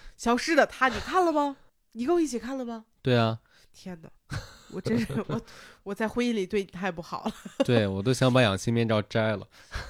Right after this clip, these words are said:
Speaker 1: <laughs> 消失的她，哎，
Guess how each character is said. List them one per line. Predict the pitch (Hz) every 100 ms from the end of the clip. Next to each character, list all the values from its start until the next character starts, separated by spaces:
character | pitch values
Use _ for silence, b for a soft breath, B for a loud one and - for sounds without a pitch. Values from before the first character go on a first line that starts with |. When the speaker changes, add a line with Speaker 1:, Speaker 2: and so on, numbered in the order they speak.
| - 208 - - -
Speaker 1:
<laughs> | - - 135 143 - - 139 - - 185
消 | 226
失 | 220 220
的 | 202
她， | 185 202 196 -
哎， | 170 170 175